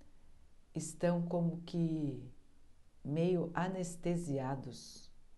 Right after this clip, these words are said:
estão como que perdidos, sem saber o que virá.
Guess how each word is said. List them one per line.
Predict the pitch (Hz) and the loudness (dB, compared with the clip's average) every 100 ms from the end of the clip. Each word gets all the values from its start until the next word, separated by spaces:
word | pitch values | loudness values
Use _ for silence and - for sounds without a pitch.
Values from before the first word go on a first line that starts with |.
| - - - - - - - - | -18 -18 -18 -18 -20 -20 -10 -6
estão | 147 - 160 | -6 0 2
como | 160 - 156 151 | 2 -2 -2 -4
que | - 165 | -2 -2
perdidos, | 170 175 165 120 147 147 135 - - - - - - - - - - - - | 4 6 6 4 0 2 -2 -6 -10 -12 -16 -20 -20 -20 -20 -20 -20 -20 -20
sem | - 165 160 | -4 -2 0
saber | - 143 120 151 214 247 - - - - - - - - - - - | 0 0 4 8 8 6 0 -12 -18 -20 -20 -20 -20 -20 -20 -20 -6
o | 190 | -6
que | - 233 | 2 2
virá. | 233 147 135 | 4 2 0